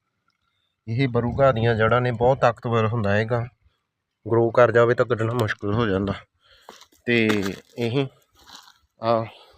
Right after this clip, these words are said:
ਜਿਹੜੀ ਕਿਆਰੀ ਆ ਗੁਲਾਬ ਦੇ ਨਾਲ, ਇੱਧਰੋਂ ਇੱਦਾਂ, ਤੇ ਆਲੂਆਂ ਦੇ ਕੋਲੋਂ, ਤੇ ਅੱਗੇ ਇਹ ਧਨੀਆ ਤੇ ਮੇਥੀ ਦੇ ਵਿੱਚੋਂ ਜਿੰਨੇ ਵੀ ਨਦੀਨ ਆ,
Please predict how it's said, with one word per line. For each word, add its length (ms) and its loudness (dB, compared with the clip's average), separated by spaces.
ਜਿਹੜੀ 220 -2
ਕਿਆਰੀ 320 0
ਆ 60 4
ਗੁਲਾਬ 340 4
ਦੇ 100 -4
ਨਾਲ, 280 0
ਇੱਧਰੋਂ 360 2
ਇੱਦਾਂ, 520 2
ਤੇ 420 -2
ਆਲੂਆਂ 300 2
ਦੇ 140 0
ਕੋਲੋਂ, 320 -2
ਤੇ 320 -2
ਅੱਗੇ 260 0
ਇਹ 320 0
ਧਨੀਆ 380 0
ਤੇ 80 -2
ਮੇਥੀ 400 -2
ਦੇ 100 2
ਵਿੱਚੋਂ 300 -6
ਜਿੰਨੇ 300 -2
ਵੀ 160 -4
ਨਦੀਨ 320 0
ਆ, 80 -4